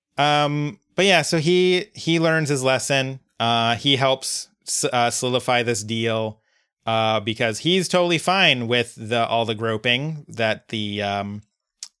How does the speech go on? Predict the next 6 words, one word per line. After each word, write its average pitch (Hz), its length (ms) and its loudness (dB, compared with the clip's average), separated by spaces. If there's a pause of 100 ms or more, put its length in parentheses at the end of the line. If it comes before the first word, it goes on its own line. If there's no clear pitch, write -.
(420)
uh, 95 840 -2
these 110 640 -6
air 123 440 0
creatures 127 1000 -2 (400)
are 117 360 2
into. 160 600 -2